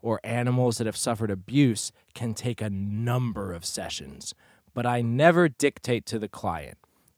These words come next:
They live with and know their animal better than I do, so I am guided by them as to the progress their dog is making. You can always leave Teal Swan.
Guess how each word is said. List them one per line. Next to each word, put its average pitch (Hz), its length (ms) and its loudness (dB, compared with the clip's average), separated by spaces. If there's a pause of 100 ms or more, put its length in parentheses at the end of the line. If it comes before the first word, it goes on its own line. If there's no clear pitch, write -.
(100)
They 147 180 6
live 156 300 6
with 143 240 2
and 110 180 2
know 135 220 4
their 135 180 4
animal 113 380 2
better 117 260 2
than 147 140 2
I 160 200 6
do, 107 380 2 (240)
so - 200 -4
I 131 160 4
am 147 200 2
guided 120 460 0
by 98 240 -4 (180)
them 90 480 -2 (180)
as 107 180 -10
to 110 120 -10
the - 100 -12
progress 110 640 -2
their 95 180 -6
dog 98 440 -4
is 92 140 -10
making. 92 540 -12 (260)
You 202 100 0
can 240 200 4 (100)
always 233 600 8
leave 143 300 0
Teal 120 320 0
Swan. 85 640 -8